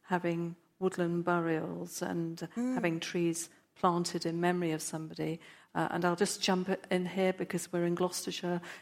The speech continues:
Speaker 1: is that, uh, my late mother had a tree planted at,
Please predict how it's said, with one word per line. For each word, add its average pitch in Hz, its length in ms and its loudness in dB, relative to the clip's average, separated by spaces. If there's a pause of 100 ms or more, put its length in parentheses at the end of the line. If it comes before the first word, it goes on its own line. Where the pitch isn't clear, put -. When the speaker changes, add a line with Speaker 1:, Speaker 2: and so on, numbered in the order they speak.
Speaker 1:
is 180 240 0
that, 175 160 0 (160)
uh, 170 80 4
my 180 180 4
late 180 320 2
mother 175 560 2
had 175 160 2
a 165 220 2 (260)
tree 160 300 0
planted 170 680 0 (640)
at, - 420 -2